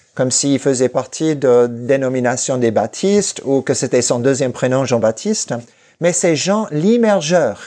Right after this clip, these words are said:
C'est ce qu'il écrit, euh, dans la, et, et c'est joli, n'est-ce pas ? C'est, c'est Jean que quand les gens viennent à lui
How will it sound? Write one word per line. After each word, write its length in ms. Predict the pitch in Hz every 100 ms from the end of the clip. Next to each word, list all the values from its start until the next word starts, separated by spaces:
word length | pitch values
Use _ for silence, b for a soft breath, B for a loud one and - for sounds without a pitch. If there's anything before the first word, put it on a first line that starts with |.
| - _ _ _ _
C'est 140 | -
ce 80 | 135
qu'il 180 | - 147
écrit, 420 | 139 - 151 123 b b b -
euh, 180 | 131 123
dans 180 | 127
la, 200 | 127 120 -
et, 220 | 160 156
et 60 | 151
c'est 180 | 170
joli, 340 | 160 208 202 175
n'est-ce 240 | 127 -
pas ? 220 | 147 151 b b b b
C'est, 280 | - 165 -
c'est 260 | - 156
Jean 280 | 147 190 226
que 100 | 220
quand 160 | 156 170
les 160 | 147
gens 220 | 147 175 156
viennent 400 | 143 233 262 165
à 120 | 135
lui 320 | 127 123 113